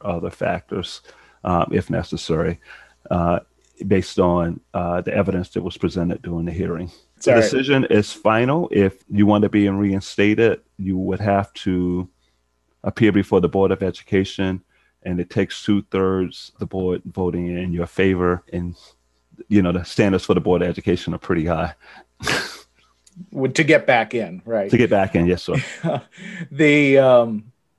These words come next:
Speaker 2: the, the chief distinction, maybe picking up a little bit on what Jethro was, was asking about, is that the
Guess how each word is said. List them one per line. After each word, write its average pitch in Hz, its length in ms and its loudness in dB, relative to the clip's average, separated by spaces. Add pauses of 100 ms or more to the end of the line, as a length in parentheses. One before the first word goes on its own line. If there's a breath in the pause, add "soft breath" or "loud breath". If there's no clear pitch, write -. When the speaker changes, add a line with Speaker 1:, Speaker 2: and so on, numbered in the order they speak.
(140)
Speaker 2:
the, 135 320 4 (140)
the 147 160 2
chief - 440 -4
distinction, 135 640 0
maybe 127 260 0
picking 120 420 -4
up 117 160 -4
a 117 40 -4
little 123 240 -2
bit 117 180 0
on 113 120 -2
what 110 120 -4
Jethro 120 440 2
was, 107 420 -2
was 113 200 -4
asking 117 460 0
about, 107 340 -2
is 113 240 -6
that 113 260 4 (220)
the 127 380 2